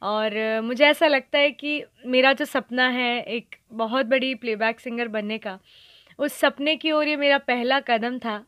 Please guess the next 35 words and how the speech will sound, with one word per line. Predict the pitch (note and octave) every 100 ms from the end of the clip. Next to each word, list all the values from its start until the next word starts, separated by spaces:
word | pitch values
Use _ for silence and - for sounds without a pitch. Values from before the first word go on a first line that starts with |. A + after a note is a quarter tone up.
| -
और | A3 A3 G#3+ A3 A3
मेरी | A3+ B3 C4+
मेहनत | C4+ C4 C#4 D4+
यहाँ | C#4+
ख़त्म | D4 C4 B3+ D4
नहीं | D4+ D#4
होती | B3 - A#3
है, | A#3
यहाँ | A#3 A3+ A#3
से | C#4+
शुरू | - - C4 F4
होती | D#4+ A#3 A#3
है, | G#3 A#3 - - - -
और | G#3 G#3+ G#3+ G#3+ G#3+
बस | A3+ B3
मैं | B3+
और | A#3+ A#3+ B3
रियाज | B3+ A#3 A#3 A#3
और | A3+ A3+
मेहनत | A3+ A3+ G#3 A3 - _ -
और | G#3+ A3+
करती | A3+ G#3 F#3 A3
रहूँगी, | G#3 G3+ G#3
ताकि | A3+ G#3+ - A3+
मैं | G#3
अपने | G3+ G#3+ G#3+ G#3+
सपने | A3+ - G#3
की | G3+
तरफ | G#3 G3+ G3+ G3
और | F#3+
बढ़ | F3 F3+
सकूँ। | E3 - - - _ _ -
अ, | A3+ A3 A3 A3+
ये | A3+ B3 D#4
कॉमन | - B3+ A#3+ C4+ D4